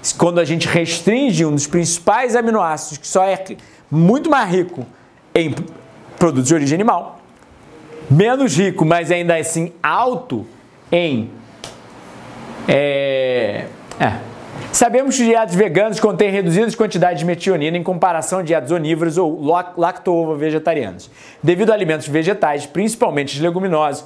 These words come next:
assim como alimentos hiperproteicos como frutos e raízes, serem pobres nesse nutriente. Comparado aos produtos cárneos, uma porção de banana de cento e vinte gramas contém apenas vinte miligramas de metionina. Uma porção de quinua de cento e oitenta e cinco gramas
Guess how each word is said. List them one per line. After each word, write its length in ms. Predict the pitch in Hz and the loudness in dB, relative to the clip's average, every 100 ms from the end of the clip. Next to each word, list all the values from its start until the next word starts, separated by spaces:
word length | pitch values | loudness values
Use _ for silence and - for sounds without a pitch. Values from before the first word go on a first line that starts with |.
| - - | -18 -10
assim 180 | - 190 | -4 -2
como 200 | 208 202 | 0 2
alimentos 320 | 185 156 143 | 0 0 -2
hiperproteicos 560 | 147 180 175 180 147 139 | -2 -2 0 0 0 -2
como 200 | 170 156 | -4 -4
frutos 300 | 139 139 135 | -2 -2 0
e 60 | 151 | 0
raízes, 420 | 175 147 143 - - - | 0 0 -4 -10 -18 -4
serem 280 | - 185 | 0 0
pobres 340 | 180 175 170 143 | 2 2 2 0
nesse 260 | 160 151 | -2 0
nutriente. 560 | 160 156 156 101 101 - - - - | -2 0 -2 -2 -8 -16 -20 -20 -4
Comparado 600 | - 220 226 208 208 233 | 0 2 2 4 2 2
aos 100 | 226 | -2
produtos 400 | 226 208 165 165 | 0 0 0 -2
cárneos, 500 | - 117 92 92 - - - | -2 -2 -2 -12 -18 -20 -4
uma 120 | 151 170 | -2 2
porção 360 | 226 190 190 | 0 2 0
de 80 | 160 | 2
banana 380 | 175 185 170 165 | 0 0 0 -4
de 100 | 131 | -2
cento 240 | 196 214 | -2 -2
e 20 | |
vinte 220 | 180 170 160 | -2 -4 -2
gramas 340 | 160 180 160 | -2 0 -4
contém 260 | 175 151 185 | -4 0 -2
apenas 440 | - 196 185 - - _ - | 0 -2 -2 -6 -16 _ -10
vinte 440 | 120 214 269 269 | -2 0 0 0
miligramas 480 | 233 220 165 190 175 | 2 2 0 0 -2
de 60 | |
metionina. 600 | 175 170 185 160 113 90 - - - | -2 -2 -2 -2 -2 -8 -14 -20 -6
Uma 140 | 147 170 | -2 0
porção 380 | 185 180 175 151 | 0 0 0 -2
de 100 | 139 | 0
quinua 380 | 196 160 156 | 0 2 0
de 280 | 143 139 131 | 0 -4 -2
cento 220 | - 165 | -2 0
e 20 | 170 | 0
oitenta 280 | 165 156 | -2 -2
e 20 | 160 | -4
cinco 260 | 180 180 | -4 -4
gramas 360 | 180 175 170 | -2 0 -2